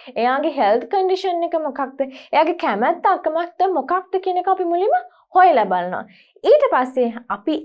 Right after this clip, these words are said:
ඒ දේවල් ඔක්කොම අන්තර්ගත කරලා සැලැස්ම හදන එක කරන්නේ. ඊට පස්සේ අපි ඒ සැලැස්ම ක්‍රියාත්මක කරනවා. ඒක ක්‍රියාත්මක කරලා ඉවර වුණාට පස්සේ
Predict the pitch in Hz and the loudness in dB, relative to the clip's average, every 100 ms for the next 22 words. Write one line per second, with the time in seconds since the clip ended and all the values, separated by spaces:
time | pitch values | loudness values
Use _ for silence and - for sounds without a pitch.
0 | 208 214 233 262 269 233 214 208 - 285 | 2 4 4 4 4 2 0 -2 -2 -2
1 | 277 269 214 240 294 370 339 254 214 220 | -2 -6 -6 -6 -2 0 2 2 -2 -4
2 | 220 240 311 453 - 285 330 392 - 440 | -6 -2 0 -2 0 0 0 -2 -4 -8
3 | 571 _ _ - 247 226 302 285 277 285 | -8 _ _ -2 0 2 0 0 -6 -4
4 | 208 175 - - - _ _ _ _ 196 | -4 -4 -8 -18 -20 _ _ _ _ -4
5 | 151 165 196 285 247 247 220 220 170 202 | -2 -2 -2 0 0 2 0 0 0 0
6 | 349 554 - _ _ _ - 311 381 440 | -2 -4 -6 _ _ _ -2 0 2 2
7 | 440 403 302 285 349 240 175 175 - - | 0 -2 -4 -4 -4 -2 -2 -4 -8 -14
8 | _ _ 226 226 - 262 311 359 349 302 | _ _ -6 -4 0 4 4 2 -2 -2
9 | 262 214 320 466 269 226 320 415 359 - | 0 2 2 2 2 2 2 0 -2 0
10 | 233 - 240 | -2 -2 -4